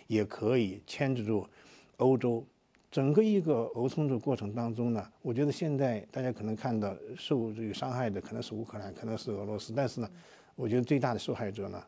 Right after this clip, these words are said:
可能是欧洲，不管是在这个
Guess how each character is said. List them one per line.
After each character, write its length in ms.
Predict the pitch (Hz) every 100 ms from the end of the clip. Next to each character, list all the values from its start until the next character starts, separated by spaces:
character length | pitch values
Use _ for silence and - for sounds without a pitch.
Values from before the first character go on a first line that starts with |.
| _
可 160 | - -
能 220 | 101 110
是 200 | 107 107 -
欧 200 | 123 123
洲， 300 | 120 110 113 -
不 100 | 123
管 180 | 113 101
是 180 | - 107
在 260 | 113 104 104 - - - -
这 220 | 117 101
个 160 | 98